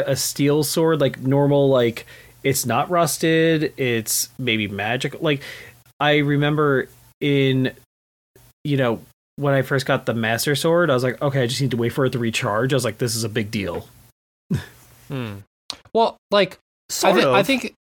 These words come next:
Speaker 3: I, I
Speaker 2: when,
Speaker 3: think
Speaker 2: when
Speaker 3: it
Speaker 2: I think
Speaker 3: depends which, sorry, uh, I think it kinda depends what sort of route you're taking through it, 'cause by the time I got to the Master Sword, it was weaker than basically everything else I had.
Speaker 1: Oh,
Speaker 2: That's,
Speaker 1: same
Speaker 2: that's what
Speaker 1: he-,
Speaker 2: I was gonna
Speaker 1: same here
Speaker 2: say
Speaker 1: with the fact that
Speaker 2: as
Speaker 1: it
Speaker 2: well.
Speaker 1: recharged. <laughs> Like,
Speaker 2: Well,
Speaker 1: I was just
Speaker 2: that's,
Speaker 1: like,
Speaker 2: well,
Speaker 1: "Okay."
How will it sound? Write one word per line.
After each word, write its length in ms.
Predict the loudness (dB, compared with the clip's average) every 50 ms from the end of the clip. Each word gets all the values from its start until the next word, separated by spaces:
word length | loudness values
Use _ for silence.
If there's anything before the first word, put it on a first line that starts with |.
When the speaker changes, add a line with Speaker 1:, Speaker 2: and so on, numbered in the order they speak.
| _ _
Speaker 3:
I, 100 | -4 -2
I 20 | 0
Speaker 2:
when, 120 | 2 2 2
Speaker 3:
think 120 | 2 2
Speaker 2:
when 80 | 2 2
Speaker 3:
it 20 |
Speaker 2:
I 60 | 2 2
think 20 |
Speaker 3:
depends 380 | 2 2 2 0 -2 -4 -6 -6
which, 300 | -6 -6 -6 -6 -10 -16 -18 _ -8
sorry, 360 | -4 -2 0 0 2 0 0
uh, 80 | -2 -4 -6 _ _ _ _ -6
I 80 | -6 -4
think 160 | -2 -2 -4
it 120 | -4 -6
kinda 280 | -6 -4 -2 0 0 0
depends 400 | -2 -4 -4 -4 -2 -2 -2 -4
what 180 | -4 -4 -4
sort 220 | -4 -2 -2 -2 0
of 280 | -2 -4 -4 -8 -14 -20 _ _ _ _ _ _ _ _ _ _ -10
route 260 | -6 -4 -2 -2 -2 -4
you're 100 | -6 -6
taking 340 | -4 -2 -2 -2 -4 -6
through 180 | -6 -4 -4 -4
it, 100 | -4 -6
'cause 120 | -8 -8
by 100 | -4 -4
the 80 | -4 -4
time 180 | -2 -2 -2 -2
I 80 | -2
got 160 | -2 -2 -4
to 60 | -4 -4
the 80 | -4
Master 380 | -2 -2 -2 -2 -2 -4 -4 -6
Sword, 360 | -4 -2 -2 -2 -2 -2 -4 -8 _ _ _ _ _ _ _ _ _ _ _ -8
it 100 | -6 -4
was 200 | -2 -2 -2 -4
weaker 400 | -4 -2 -2 -2 -2 -2 -2 -2
than 140 | -2 -2 -2
basically 360 | -2 -2 -2 -2 -4 -4 -4
everything 260 | -2 -2 -4 -4 -4
else 160 | -4 -4 -4 -4
I 60 | -4
had. 340 | -2 -2 -2 -2 -4 -6 -10 -16 _ _ _ _ _ _ _ _ _ _ -10 -8 -8 -8 -10 -10 -4 0
Speaker 1:
Oh, 120 | 2 4 4
Speaker 2:
That's, 180 | 4 2 0
Speaker 1:
same 200 | 0 2 4 6
Speaker 2:
that's 140 | 6 6 6
what 60 | 6 4
Speaker 1:
he-, 40 |
Speaker 2:
I 40 | 4
was 140 | 4 2 2
gonna 180 | 2 2 4 4
Speaker 1:
same 20 |
here 160 | 4 4 4
Speaker 2:
say 40 | 4
Speaker 1:
with 100 | 4 2 0
the 60 | 0
fact 220 | 0 0 0 2
that 80 | 2 2
Speaker 2:
as 40 | 2
Speaker 1:
it 80 | 2
Speaker 2:
well. 100 | 2 2
Speaker 1:
recharged. 800 | 0 0 0 0 2 2 4 4 4 2 0 -2 -4 -4 -2 0
<laughs> 280 | 0 0 0 -2 -6 -6
Like, 0 |
Speaker 2:
Well, 120 | 0 4 4
Speaker 1:
I 40 | 6
was 100 | 6 6
just 0 |
Speaker 2:
that's, 140 | 4 4 4
Speaker 1:
like, 80 | 2 4
Speaker 2:
well, 120 | 4 2
Speaker 1:
"Okay." 280 | 4 2 2 0 -2